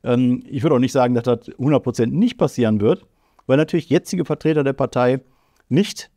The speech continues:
für eine zukünftige Fraktion und deren Verhalten sprechen können. Ja, die können auch nur ihre eigene Meinung sagen letztendlich im Moment, ähm, und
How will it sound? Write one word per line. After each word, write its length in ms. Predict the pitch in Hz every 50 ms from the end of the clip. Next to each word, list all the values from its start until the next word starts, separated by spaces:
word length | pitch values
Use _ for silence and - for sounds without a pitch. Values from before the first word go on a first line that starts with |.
| _ _
für 180 | - - 165 160
eine 160 | 139 139 135
zukünftige 500 | - 185 190 - 180 165 - - 139 135
Fraktion 640 | 120 135 131 - - - 156 147 156 170 175 185 - _
und 180 | - 131 135 127
deren 200 | 131 135 143 143
Verhalten 420 | - 127 127 147 170 117 127 120
sprechen 380 | 110 - - 180 202 - 175 -
können. 400 | - - 107 92 92 87 - _ _ _ -
Ja, 180 | 92 110 160
die 120 | 170 139 135
können 200 | - 135 131 135
auch 120 | 151 151
nur 140 | 147 143 143
ihre 160 | 143 123 113
eigene 180 | - 139 135 127
Meinung 280 | 131 139 151 139 131
sagen 240 | 120 135 143 175 185
letztendlich 460 | 165 151 - - - - 160 - -
im 80 | 160 143
Moment, 380 | 139 135 139 147 160 185 - _ _ _ _ _ _ _ _ _ _ _ _ -
ähm, 640 | - 131 131 135 135 135 135 131 131 131 127 135 -
und 340 | - 127 123 127 123 120